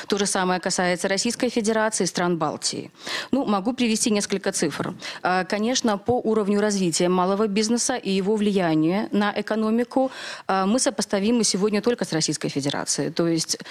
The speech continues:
в России это двадцать процентов В В П, Беларусь сегодня чуть менее тридцати. Беларусь ставит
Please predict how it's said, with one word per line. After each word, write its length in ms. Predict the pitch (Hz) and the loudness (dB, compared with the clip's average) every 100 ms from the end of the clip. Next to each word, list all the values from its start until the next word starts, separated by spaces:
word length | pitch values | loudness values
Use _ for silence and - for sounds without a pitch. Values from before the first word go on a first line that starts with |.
| - - | -12 -4
в 40 | |
России 380 | 202 196 196 175 | -2 0 2 0
это 280 | - 175 170 | 0 -2 -2
двадцать 380 | 185 269 330 - | 0 0 0 -2
процентов 520 | 294 - 262 262 262 | -4 0 0 2 0
В 120 | 247 | 2
В 120 | 233 233 | 2 0
П, 320 | 226 226 226 | 0 0 0
Беларусь 400 | 190 190 190 240 | 0 2 2 2
сегодня 400 | 262 220 240 214 | 2 2 2 2
чуть 200 | 240 226 | 0 2
менее 300 | 185 170 165 | 4 4 2
тридцати. 560 | 170 156 160 - - - | 0 -2 0 -2 -4 -2
Беларусь 400 | 185 220 247 302 | 0 2 2 0
ставит 380 | - 214 247 | 0 0 0